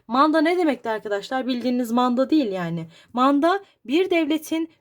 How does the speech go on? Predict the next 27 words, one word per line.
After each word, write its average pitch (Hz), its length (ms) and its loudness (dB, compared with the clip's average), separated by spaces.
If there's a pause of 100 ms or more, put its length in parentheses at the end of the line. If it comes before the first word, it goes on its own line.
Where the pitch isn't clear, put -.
küçük - 380 -6
bir 285 160 0
devleti 277 640 2 (140)
kendi 262 420 0
himayesi 277 520 0
altına 247 480 -4
almasıdır 190 1040 -8
arkadaşlar. 175 640 -4 (260)
Yani 311 380 2 (220)
tamam, 294 360 -2
iç 294 180 -4
işlerinde 277 640 2
serbestsin 302 720 -2 (220)
ama 226 260 -6
dış 370 240 -2
işi-, 262 440 -6
dış 311 200 -2
işlerinde 233 680 -2 (280)
bana 226 320 0
bağlısın 190 580 -4
demek 175 280 -8
istiyor 165 440 -12 (140)
him-, 196 280 -8
manda 185 420 -2
ve 175 140 -2
himayede 170 460 -2
arkadaşlar. 165 580 -8